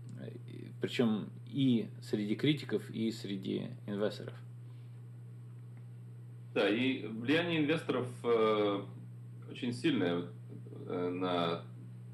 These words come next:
Speaker 2: то, что на, на, на линейку продуктов, там, на всякие изменения. И, и вот, в частности, некоторые убеждены, что Apple сделали,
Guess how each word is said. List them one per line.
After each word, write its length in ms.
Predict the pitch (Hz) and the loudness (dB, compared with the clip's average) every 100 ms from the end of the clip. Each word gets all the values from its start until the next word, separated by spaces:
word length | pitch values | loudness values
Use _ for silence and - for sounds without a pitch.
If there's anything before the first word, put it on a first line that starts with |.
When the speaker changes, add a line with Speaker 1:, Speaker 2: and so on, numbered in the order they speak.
| - - | -12 -2
Speaker 2:
то, 80 | 113 | -2
что 320 | - 98 - 98 | 2 2 2 2
на, 140 | 104 | 2
на, 240 | 98 110 110 | 4 2 4
на 240 | 110 104 | 4 4
линейку 320 | 104 110 - | 6 4 4
продуктов, 540 | 101 98 147 151 110 - | 2 4 6 4 2 0
там, 220 | 87 87 | -2 -2
на 600 | 90 90 87 85 82 78 - | 0 2 2 4 2 0 -4
всякие 320 | - - 95 | -8 -4 -2
изменения. 500 | 104 113 113 90 92 | 2 2 4 4 2
И, 60 | 90 | 4
и 80 | |
вот, 180 | 104 104 - - | 4 4 -2 -12
в 40 | - | 0
частности, 640 | 123 117 - 104 95 - - - - - - - - - - - | 2 2 0 4 4 4 -2 -10 -12 -12 -12 -12 -12 -12 -12 -12
некоторые 720 | - - - - 117 - 110 | -10 -6 -2 2 2 4 4
убеждены, 320 | 101 101 107 101 | 6 4 6 4
что 320 | - 92 90 | 4 6 6
Apple 360 | 101 95 98 | 6 4 4
сделали, 600 | 95 98 92 90 90 87 | 4 8 8 8 8 6